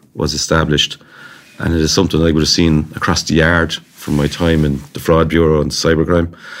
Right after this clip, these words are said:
And I actually never thought I would be sitting in this desk. And it's actually quite a privilege to be the Chief Bureau Officer of the Criminal Assets Bureau. It's a unique position. It's a unique role.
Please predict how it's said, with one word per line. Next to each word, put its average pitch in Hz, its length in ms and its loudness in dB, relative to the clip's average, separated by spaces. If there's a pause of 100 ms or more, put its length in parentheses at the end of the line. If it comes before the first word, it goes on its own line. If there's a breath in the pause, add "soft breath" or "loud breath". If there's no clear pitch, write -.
(500 loud breath)
And 85 100 -2
I 92 60 4
actually 95 200 0
never 80 160 2
thought 80 200 0
I 78 60 0
would 76 160 0
be - 80 -2
sitting - 340 0
in 80 140 2
this 78 340 -2 (380)
desk. - 440 -4 (580 loud breath)
And 85 80 0
it's 90 100 0
actually 92 140 0
quite 101 160 4
a 80 40 0
privilege 87 600 0 (240)
to - 100 -8
be 76 320 2 (140)
the - 60 -16
Chief - 220 -2
Bureau 76 320 0
Officer 73 260 -4
of - 200 -12
the 82 60 -10
Criminal 73 340 0
Assets - 240 -6
Bureau. 80 340 0 (520 loud breath)
It's - 160 -2
a 76 40 0
unique 82 400 2
position. 78 560 -4 (560 loud breath)
It's - 140 -4
a 73 60 -4
unique 80 400 2
role. 78 320 2